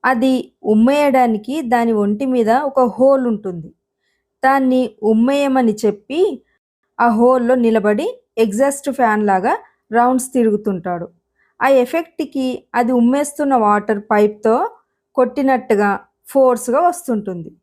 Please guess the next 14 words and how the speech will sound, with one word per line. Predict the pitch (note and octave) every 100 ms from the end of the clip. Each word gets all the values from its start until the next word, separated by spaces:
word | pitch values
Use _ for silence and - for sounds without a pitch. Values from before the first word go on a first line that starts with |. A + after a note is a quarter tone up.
| _ _ _ _ -
దాని | G#3+ D4 D4
స్పీడ్కి | - C#4 D4 D4+ D4+ C4+ B3+ - -
ఒక్కొక్క | A3 A3 C#4 C#4+
జంతువు | A#3+ B3 A#3 A#3+
ఎగిరి | A3+ G3 G#3+ F4+
సముద్రంలో | F4+ C4 B3 A3 G#3 D#4+
పడుతుంటాయి. | A4+ F4 - G#3+ G3 F3 A#3+ _ _ _ _ -
అలా | A#3 B3+ A#3 A3+ -
అన్ని | A3+ B3 B3+ C#4
సముద్రంలో | D#4+ B3+ A3+ G3+ G3+ D#4+
పడతాయి. | F#4+ D4 A#3 F#3+ F3 - _ _ _ _ _ _ _ _ _ _ -
కెప్టెన్ | B3+ B3 B3 - C4 A3+ A3+ _ _ _ _ _
కట్టేసున్న | A#3 B3 - C#4 C#4 C4+ B3+ B3+ A3+
ఎలీని | G#3+ A#3 B3 G#3+ E4 A4+